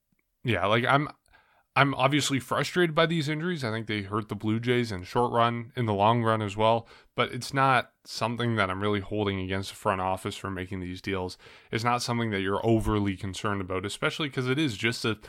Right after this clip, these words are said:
you know, we're today entering the second week of the season. So it, it is early. As much as all these games matter, it is early. Injuries are gonna happen. This is expected.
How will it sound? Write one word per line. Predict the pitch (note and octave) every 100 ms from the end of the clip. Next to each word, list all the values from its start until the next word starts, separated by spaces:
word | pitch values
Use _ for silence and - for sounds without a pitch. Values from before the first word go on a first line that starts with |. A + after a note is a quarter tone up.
| - _ _ _
you | B2
know, | A2
we're | G#2+ G#2+ G#2 _ - B2
today | A#2 C#3 D3 A2+
entering | A2 A#2+ A#2+ A2 G#2
the | G2
second | - G#2+ G2
week | F#2+ F#2+
of |
the | F#2
season. | - A2+ G2+ F2+ - - - -
So | D3 C#3+ C#3
it, | D3+ D3 - _ _
it | E3
is | F3+ D3+
early. | G2 E2+ - - -
As | C3 B2
much | C#3+ D3
as | C3
all | B2
these | B2 A#2+
games | - A2+ G#2+
matter, | G#2+ A2+ B2
it | A2
is | A2 G#2+
early. | G2+ G2+ G2 - - _ -
Injuries | A2 A#2 A#2+
are | A2+
gonna | G#2+ G2
happen. | G2 F2+ G#2
This | G2 G2+
is | A#2
expected. | G#2 - F#2+ - F#2+